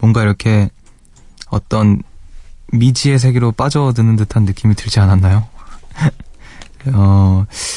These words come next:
이 노래를 뭔가 특별하게 여러분들께서 잘 이렇게 들어주시면 좋을 것 같네요. 제 노래는 아니지만. 자, 여러분들은 지금 음악의 숲과 함께하고 계시고요.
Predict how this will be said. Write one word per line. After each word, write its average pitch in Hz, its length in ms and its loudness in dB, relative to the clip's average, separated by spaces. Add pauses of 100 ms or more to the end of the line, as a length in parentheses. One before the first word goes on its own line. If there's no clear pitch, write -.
(420)
이 117 60 2
노래를 120 380 2
뭔가 101 460 2 (580)
특별하게 104 760 -2 (160)
여러분들께서 104 760 2 (760)
잘 95 260 0
이렇게 92 200 -2
들어주시면 107 400 0
좋을 110 180 0
것 117 100 -4
같네요. 95 300 4
제 117 120 0
노래는 120 240 4
아니지만. 110 560 2 (1200)
자, 117 600 0
여러분들은 127 500 2
지금 117 340 0
음악의 117 280 2
숲과 - 320 -4
함께하고 139 380 0
계시고요. 107 640 0